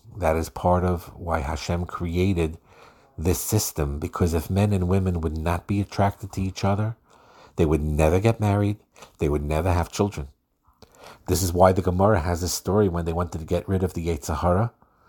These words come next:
and they got rid of the Yetzer Hara of Avodah Zarah. That's why we don't understand today that Yetzer Hara at all.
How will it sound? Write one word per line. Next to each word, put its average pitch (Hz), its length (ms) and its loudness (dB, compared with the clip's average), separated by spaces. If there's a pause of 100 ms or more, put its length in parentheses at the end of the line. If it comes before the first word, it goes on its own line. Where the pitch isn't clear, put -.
(480)
and 90 120 -4
they 90 80 2
got 85 160 4
rid 87 120 4
of 85 100 0
the 82 120 -2
Yetzer 80 400 2
Hara 80 280 2
of 76 80 -2
Avodah 76 360 0
Zarah. 85 520 2
That's - 200 -4
why 85 60 2
we 80 160 -2
don't 82 180 0
understand 82 520 -6
today 78 240 -2
that 73 160 -6
Yetzer 69 300 -8
Hara 76 240 -2
at 73 140 -2
all. 73 400 -4